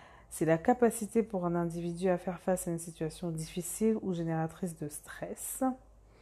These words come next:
Et en psychologie, euh, le concept de résilience ou l'art de naviguer entre les torrents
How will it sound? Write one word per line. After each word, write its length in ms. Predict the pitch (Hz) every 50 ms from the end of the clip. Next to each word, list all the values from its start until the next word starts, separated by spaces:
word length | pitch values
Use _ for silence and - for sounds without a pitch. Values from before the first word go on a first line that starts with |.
| - - - - - - - - -
Et 120 | - 170 170
en 140 | 170 165
psychologie, 1160 | 170 165 - - - 208 196 - 220 208 196 190 185 185 175 170 180 185 196 202 220 233 240 233 - _ _ -
euh, 560 | 185 185 180 180 175 175 170 170 165 165 170
le 120 | 175 175 175
concept 420 | 175 - 185 180 - - 220 185
de 80 | 170 165
résilience 840 | 160 165 170 175 180 196 190 190 190 185 175 165 160 160 - - -
ou 120 | 185 185
l'art 240 | 180 185 190 196 190
de 100 | 170 170
naviguer 460 | 165 165 165 165 165 165 160 175 185 -
entre 320 | 190 190 185 - - 196
les 160 | 175 165 156 156
torrents 580 | - - - 220 208 175 170 160 160 - -